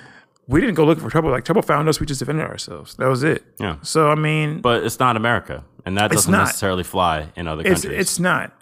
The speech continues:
Speaker 1: It's not, but, I mean,
Speaker 2: And when you see big, scary black people running around.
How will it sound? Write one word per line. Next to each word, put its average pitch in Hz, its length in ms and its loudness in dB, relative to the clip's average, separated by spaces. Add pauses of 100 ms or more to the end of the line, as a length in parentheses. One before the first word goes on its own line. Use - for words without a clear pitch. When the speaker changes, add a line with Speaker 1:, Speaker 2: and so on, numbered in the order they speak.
(140)
Speaker 1:
It's 135 180 -2
not, 143 420 0
but, 120 200 0
I 123 100 0
mean, 127 500 -4
Speaker 2:
And 131 100 -10
when 76 80 -8
you 87 80 -6
see 95 240 -6
big, 85 320 -8
scary 92 300 -8
black 135 340 -8
people 95 480 -10 (460)
running 90 260 -6
around. 107 640 0